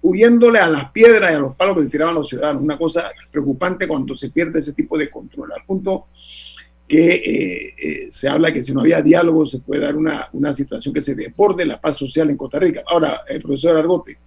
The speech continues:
Camila tiene una pregunta, un oyente, acerca de la O C D E, de la cual Costa Rica forma parte. ¿Cuál es la pregunta, Camila?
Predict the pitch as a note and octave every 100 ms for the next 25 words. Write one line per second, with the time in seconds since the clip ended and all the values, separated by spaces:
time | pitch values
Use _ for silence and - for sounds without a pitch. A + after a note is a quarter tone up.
0 | _ _ - - F3 G#3 F#3+ G#3 F#3+ F3
1 | F3+ F#3+ F#3 G#3 F3+ C#3+ D3+ E3+ - D#3+
2 | C#3+ C#3+ - F3 D#3+ F3 E3 D#3 F3+ D3+
3 | A2 - D#3 D#3 D#3 D3 D3+ D#3 - D3+
4 | C#3+ D3 - _ _ _ _ _ _ _
5 | _ _ _ - F3 D#3+ E3 E3 D3 E3
6 | -